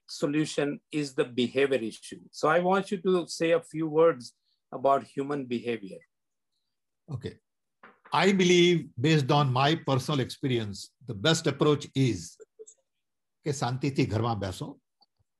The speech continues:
Speaker 2: બહાર ન જાઓ, કોઈને મળવાની જરૂરત નથી, સોશિયલાઇઝ થવાની જરૂર નથી, પાર્ટીમાં ન જાઓ, મંદિર મસ્જિદમાં ન જાઓ,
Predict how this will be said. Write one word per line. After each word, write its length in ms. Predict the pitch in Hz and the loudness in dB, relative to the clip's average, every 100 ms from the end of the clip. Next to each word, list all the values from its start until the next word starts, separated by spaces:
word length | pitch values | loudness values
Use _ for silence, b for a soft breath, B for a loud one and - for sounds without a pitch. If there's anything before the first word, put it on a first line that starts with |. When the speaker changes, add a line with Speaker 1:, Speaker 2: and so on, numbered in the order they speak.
| _ _ _ _ _ _ _ _ _ _ _ _ - | _ _ _ _ _ _ _ _ _ _ _ _ -10
Speaker 2:
બહાર 360 | 110 120 135 107 | 0 4 4 4
ન 160 | 113 | 0
જાઓ, 420 | 120 135 160 202 - _ _ _ _ - - _ _ _ _ _ _ | 2 2 0 -4 -10 _ _ _ _ -20 -20 _ _ _ _ _ _
કોઈને 220 | 139 156 | 2 4
મળવાની 400 | 147 123 131 151 | 4 2 4 4
જરૂરત 400 | 151 156 160 - | 4 2 0 -2
નથી, 360 | 156 180 196 - _ _ _ _ _ _ _ _ _ _ _ _ _ - | -4 -6 -8 -10 _ _ _ _ _ _ _ _ _ _ _ _ _ -10
સોશિયલાઇઝ 680 | - 143 170 156 156 139 | -4 0 2 4 2 0
થવાની 260 | 143 147 151 | -4 -4 -2
જરૂર 260 | 143 151 135 | -2 -2 -4
નથી, 400 | 147 170 196 - _ _ _ _ _ _ _ - | -6 -6 -8 -14 _ _ _ _ _ _ _ -6
પાર્ટીમાં 460 | 123 123 160 151 | -4 0 0 0
ન 120 | 156 151 | 0 0
જાઓ, 440 | 147 156 180 - _ _ _ _ _ _ _ _ | 0 0 -4 -10 _ _ _ _ _ _ _ _
મંદિર 360 | 107 131 147 156 | -6 -2 0 0
મસ્જિદમાં 580 | 123 104 127 160 151 151 | 0 -4 -4 -4 -4 -4
ન 120 | 151 | -4
જાઓ, 380 | 143 156 190 | -4 -4 -6